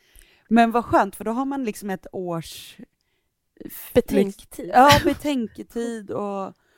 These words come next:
Speaker 1: och så. Men hur, hur hanterade du det? För det måste ju också vara liksom... Helt plötsligt har man massa tid som man inte visste att man skulle få.
Speaker 2: Mm. Eh,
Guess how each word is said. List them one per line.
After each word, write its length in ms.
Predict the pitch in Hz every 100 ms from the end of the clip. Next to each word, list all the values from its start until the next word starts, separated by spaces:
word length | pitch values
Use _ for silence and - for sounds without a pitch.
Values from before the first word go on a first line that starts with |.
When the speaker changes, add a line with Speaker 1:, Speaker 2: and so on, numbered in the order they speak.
| _ _
Speaker 1:
och 100 | 196
så. 100 | 220
Men 180 | 214 220
hur, 440 | 233 233 220 220 - _ _ _ _ _
hur 240 | 233 226
hanterade 600 | 220 208 - 214 196 196
du 80 | 196
det? 280 | 208 277 -
För 100 | 190
det 60 |
måste 300 | 196 196 -
ju 40 | 196
också 280 | - -
vara 200 | 262 196
liksom... 340 | 175 170 185 165 _ _ _ _ _ _ - -
Helt 220 | 196 190
plötsligt 280 | 196 170 180
har 60 |
man 100 | 175
massa 220 | 175 170
tid 400 | 180 330 262 175
som 120 | - 180
man 140 | 170
inte 460 | 165 143 160 151 151 _ _ _
visste 260 | 175 - -
att 60 |
man 100 | 170
skulle 160 | - 160
få. 140 | 240
Speaker 2:
Mm. 280 | 233 233 262 - _ _ _ _ - - _ _ _
Eh, 600 | 240 226 214 214 208 208